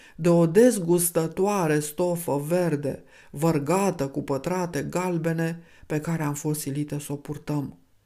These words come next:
Totdeauna am avut groază de stofe vărgate cu pătrate și aceasta era cea mai supărătoare ce-și putea cineva închipui. Dacă Fräulein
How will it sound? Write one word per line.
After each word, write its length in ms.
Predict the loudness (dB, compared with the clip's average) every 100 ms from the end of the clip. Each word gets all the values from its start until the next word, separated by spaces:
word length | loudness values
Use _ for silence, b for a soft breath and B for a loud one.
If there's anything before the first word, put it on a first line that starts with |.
| _ _ _ _ -2
Totdeauna 560 | 0 0 0 0 0
am 160 | -2 -4
avut 240 | -4 -4
groază 340 | -2 -2 -2 -4
de 140 | -4
stofe 360 | -6 -8 -4 -6
vărgate 720 | -4 -4 -2 -2 -2 -4 -6 B B -2
cu 140 | 0
pătrate 680 | 2 2 2 2 2 -2 -10 b b b b
și 200 | -2 0
aceasta 800 | 0 0 0 0 -2 -4 -4 b b
era 300 | -4 -2 -2
cea 360 | -4 -2 0 2
mai 220 | 2 0
supărătoare 960 | -2 -6 -4 -2 -2 -2 0 0 0 -2 B B -6
ce-și 340 | -2 -2 -2
putea 300 | -8 -4 -4
cineva 540 | -4 -6 -4 -4 -6 -6
închipui. 720 | -6 -10 -8 -6 -4 -6 -8 -18 -20 -20 B B B B B
Dacă 400 | 2 2 4 0
Fräulein 760 | 0 2 4 4 2 -2 -2 -6